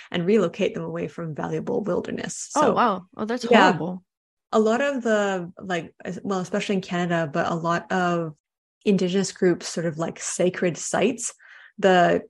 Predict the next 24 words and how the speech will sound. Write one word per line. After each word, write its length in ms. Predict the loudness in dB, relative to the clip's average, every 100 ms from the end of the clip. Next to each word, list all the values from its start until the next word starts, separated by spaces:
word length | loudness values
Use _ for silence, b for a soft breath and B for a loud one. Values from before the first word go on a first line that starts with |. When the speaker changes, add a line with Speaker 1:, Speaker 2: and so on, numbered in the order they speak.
| _
Speaker 1:
European 580 | 2 2 2 -2 -4 -4
explorers 580 | -6 -8 -4 -2 -2 -4
came 320 | -8 -6 -4
by 120 | -2
and 80 | -2
were 80 | 0
like, 220 | 2 2 2
"Ah, 120 | 4
yes, 340 | 6 4 2
wilderness, 480 | 4 6 6 2 -2
there 140 | -2
can't 340 | -2 -2 -4 -2
be 120 | -2
people 340 | -2 -2 -4
here." 280 | -6 -6 -6 -4
And 200 | -6 -4
so 200 | -2 -2
that's 240 | -4 -4
how 140 | -4
we 140 | -2 -4
created 400 | -2 0 0 -2
Banff 280 | -4 -6 -6
National 380 | -6 -6 -10 -6
Park, 360 | -2 -2 -4